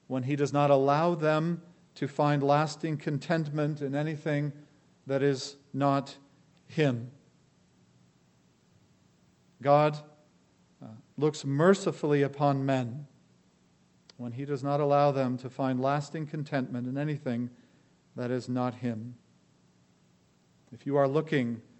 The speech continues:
for lasting contentment in anything that is not God, in money, uh, in sports, in relationships, in things,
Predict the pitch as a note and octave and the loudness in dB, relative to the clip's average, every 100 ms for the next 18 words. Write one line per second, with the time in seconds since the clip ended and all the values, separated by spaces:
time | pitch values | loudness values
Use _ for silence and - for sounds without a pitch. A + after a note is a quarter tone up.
0 | _ _ - - C#3 C3 C#3+ D#3 D3+ E3 | _ _ -12 0 2 6 6 6 2 -2
1 | D3 E3 D3 D#3 D3 C#3 A#2+ C3+ C3 C#3 | -2 -4 0 0 0 0 -4 -4 -4 -2
2 | E3 D#3 D#3+ D3+ D3 D3 B2+ C#3+ C#3 C#3 | -2 -2 -4 0 2 0 0 0 0 -2
3 | A#2+ C#3 B2+ A#2+ C#3+ - _ _ _ _ | 0 0 2 -2 -12 -18 _ _ _ _
4 | _ _ _ _ _ _ _ C3 B2 C#3 | _ _ _ _ _ _ _ -8 -4 0
5 | D3+ E3 F3 - _ _ _ _ _ _ | 0 0 -4 -10 _ _ _ _ _ _
6 | _ _ C3 C#3 B2 - - D3+ D#3 F3 | _ _ -12 -6 -6 -6 2 4 4 2
7 | - - - C3+ B2 C3 C3+ D3+ D3 D#3 | -6 -14 -14 -8 -4 -2 0 0 -2 -6
8 | C#3+ D#3+ D#3+ - - _ _ _ _ - | 2 2 2 -8 -14 _ _ _ _ -2
9 | C#3 C3 C3+ - E3+ D#3 E3+ F3+ F3+ - | 0 0 -6 0 2 4 4 2 0 -6
10 | - | -14